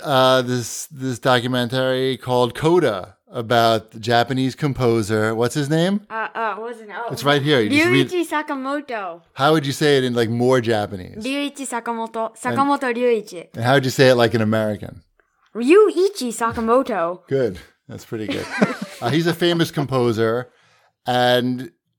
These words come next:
Speaker 1: what did you think of it?
Speaker 2: It, it was interesting 'cause a lot of his music –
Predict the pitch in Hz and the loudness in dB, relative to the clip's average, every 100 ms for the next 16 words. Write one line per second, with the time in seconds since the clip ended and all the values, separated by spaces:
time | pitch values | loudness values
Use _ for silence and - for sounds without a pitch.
0 | _ _ _ - 135 151 160 226 254 104 | _ _ _ -6 0 0 0 -2 -4 -6
1 | - _ _ _ _ _ _ _ _ - | -10 _ _ _ _ _ _ _ _ -8
2 | 262 320 359 302 339 427 349 - 254 233 | 0 2 2 2 0 0 -4 -4 -6 -6
3 | 247 262 262 294 330 330 247 220 226 233 | -4 -2 4 4 4 -2 -4 -2 0 0
4 | 262 269 | -2 -2